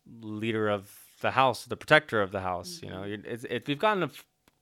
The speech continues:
Speaker 1: quite a distance from, um, just the women staying at home, and they're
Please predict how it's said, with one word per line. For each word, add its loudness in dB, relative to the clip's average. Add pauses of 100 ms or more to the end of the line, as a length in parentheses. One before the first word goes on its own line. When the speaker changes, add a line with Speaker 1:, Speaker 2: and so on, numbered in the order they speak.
(180)
Speaker 1:
quite 4
a 2
distance -6
from, -2 (680)
um, -2
just -10
the -4
women -2
staying -6
at -6
home, -8
and -14
they're -6